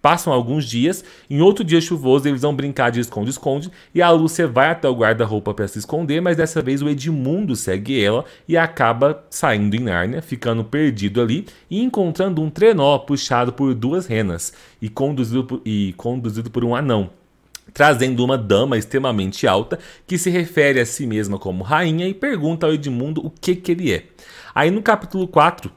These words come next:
ela tá questionando ele, né, e ela convence ele a tomar uma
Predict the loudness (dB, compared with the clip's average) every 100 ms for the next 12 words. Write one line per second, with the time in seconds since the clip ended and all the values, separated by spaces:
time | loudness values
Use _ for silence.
0 | _ 0 0 0 -4 -4 -6 -4 -4 0
1 | 2 2 0 -8 -6 -6 -10 -20 _ 2
2 | 4 4 0 -2 0 0 0 -2 -2 -2
3 | 0 -2 0 -2 -2 -4 -4 -4